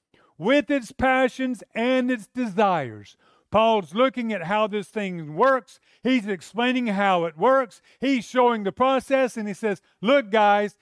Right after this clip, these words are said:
this is how it works. Those people that are of Christ, what they have done is they have put to death. They have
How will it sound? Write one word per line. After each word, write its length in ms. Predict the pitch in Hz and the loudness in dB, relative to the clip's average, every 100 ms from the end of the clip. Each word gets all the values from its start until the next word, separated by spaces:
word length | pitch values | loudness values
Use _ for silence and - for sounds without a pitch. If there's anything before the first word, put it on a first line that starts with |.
| _ | _
this 280 | 165 294 - | -2 -2 -2
is 160 | 262 214 | -6 -2
how 220 | 240 233 | 0 0
it 120 | 226 | -2
works. 360 | 190 165 127 _ _ - | -4 -6 -8 _ _ -2
Those 460 | 208 277 294 269 | 2 2 2 -4
people 500 | - 285 285 294 269 _ - | -2 0 0 -2 -4 _ 0
that 180 | 226 208 | 2 2
are 180 | 202 | 0
of 320 | 170 190 185 - | 0 -2 -2 -2
Christ, 560 | 254 285 311 294 - _ _ | -2 0 0 -4 -12 _ _
what 240 | 190 254 262 | -2 0 2
they 160 | 254 | 2
have 160 | 254 220 | 0 0
done 260 | 262 269 | 0 0
is 160 | 220 170 | -2 0
they 200 | 202 185 | 0 2
have 260 | 175 - - | 0 -2 -6
put 400 | - 311 302 - | 0 0 0 -8
to 100 | 247 | -2
death. 360 | 277 262 202 _ _ - | 0 0 -2 _ _ -2
They 200 | 294 262 | 0 0
have 220 | 214 | -4